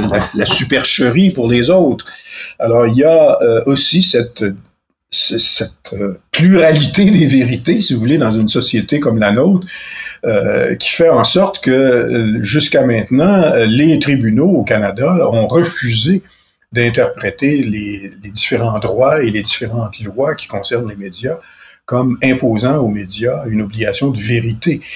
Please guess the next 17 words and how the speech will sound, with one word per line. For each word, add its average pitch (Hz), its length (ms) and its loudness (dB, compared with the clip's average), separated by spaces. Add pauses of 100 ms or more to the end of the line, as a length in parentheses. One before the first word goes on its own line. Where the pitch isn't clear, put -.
(180)
Ils - 60 -2
sont 139 160 2
même 180 160 4
allés 147 220 4
très 131 200 4
loin 185 320 4
en 120 400 4
invalidant 151 880 2
les 131 180 4
dispositions, 123 1160 0
euh, 101 300 0 (260)
qui 113 120 -6
existaient - 400 -2
au 160 60 2
Canada, 123 640 -2
euh, 107 360 -4
sur, 92 300 -8